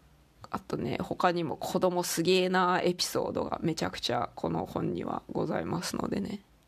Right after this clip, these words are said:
楽しいですよ。そんで次に面白いなと思っ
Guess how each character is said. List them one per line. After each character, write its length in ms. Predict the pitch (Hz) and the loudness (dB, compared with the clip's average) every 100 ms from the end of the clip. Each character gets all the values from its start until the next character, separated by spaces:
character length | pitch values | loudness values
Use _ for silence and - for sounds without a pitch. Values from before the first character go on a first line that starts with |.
| _ _ _ - - - | _ _ _ -20 -18 -8
楽 260 | - - | -4 0
し 200 | 180 - | 0 0
い 40 | - | -2
で 120 | - | -2
す 180 | - - | -4 -2
よ。 180 | 226 247 - - - - - - - _ _ - - - - - _ _ _ _ _ _ - | -4 -6 -8 -8 -8 -6 -8 -8 -18 _ _ -20 -20 -20 -20 -20 _ _ _ _ _ _ -4
そ 60 | 185 | 0
ん 40 | |
で 120 | 170 | 0
次 360 | - 233 214 165 | 0 0 2 0
に 220 | - - | -2 -4
面 220 | 156 156 151 | -2 0 -2
白 280 | - 165 | -2 -2
い 80 | 127 | 0
な 160 | - 190 | 0 0
と 160 | 190 | 0
思 160 | - | -2
っ 40 | - | -4